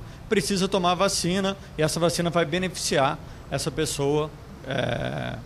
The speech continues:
de qualquer maneira, ou uma decisão médica, uma decisão clínica.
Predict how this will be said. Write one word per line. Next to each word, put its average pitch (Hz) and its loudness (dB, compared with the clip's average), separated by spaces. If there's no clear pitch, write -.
de 113 -8
qualquer 151 0
maneira, 151 2
ou 120 0
uma 143 0
decisão 147 4
médica, 151 2
uma 147 -2
decisão 135 -2
clínica. 123 -2